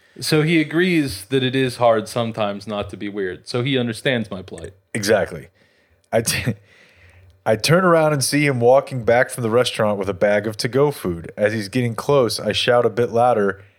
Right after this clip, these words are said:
Speaker 2: "Hey, T C." He stops, pulls out an AirPod, and says, "Hey."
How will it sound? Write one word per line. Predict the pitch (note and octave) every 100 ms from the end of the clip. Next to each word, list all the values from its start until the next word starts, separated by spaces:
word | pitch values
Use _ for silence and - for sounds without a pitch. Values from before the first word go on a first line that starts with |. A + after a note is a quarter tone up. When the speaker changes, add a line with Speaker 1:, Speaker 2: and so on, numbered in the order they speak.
| _
Speaker 2:
"Hey, | - C#3+ D3
T | - D#3
C." | - F3 F#3+ F#2 - _ _ _ _ _ _ _ _
He | B2
stops, | A#2 - C#3 D#3+ - -
pulls | _ C#3 C#3+
out | D3 C#3
an | B2+
AirPod, | C3+ C3 A2+ G#2
and | G#2
says, | - G2+ G2 - - _
"Hey." | - E3 A2+ -